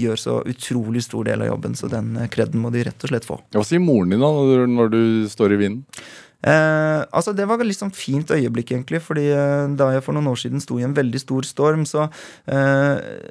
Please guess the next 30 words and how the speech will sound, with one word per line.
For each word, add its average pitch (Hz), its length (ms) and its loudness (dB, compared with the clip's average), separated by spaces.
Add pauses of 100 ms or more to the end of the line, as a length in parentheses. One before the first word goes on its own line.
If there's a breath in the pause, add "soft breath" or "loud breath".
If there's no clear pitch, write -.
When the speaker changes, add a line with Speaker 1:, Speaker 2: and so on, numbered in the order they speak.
(480)
Speaker 1:
så - 420 -8
viste 139 400 0
hun 120 100 -2
seg 143 220 -2
fra 143 140 -2
en 160 100 2
helt 160 340 2
ny 147 240 0
side, 156 340 -2 (220)
sånn 202 240 -6
skikkelig - 520 -8
sånn, 143 220 -2
eh, 143 140 2
sympat-, 151 440 -4
altså 156 220 0
det, 175 240 0 (260 loud breath)
jeg - 180 2 (200)
innså 127 340 0
at, 143 100 -2
ok, 151 220 2
når 131 140 2
det 165 100 2
virkelig 214 720 -2
gjelder, 127 340 2 (300)
da 135 200 4
er 123 80 0
ikke 135 160 -4
hun 117 160 -2
så 117 160 -4
hardhudet. 113 440 -2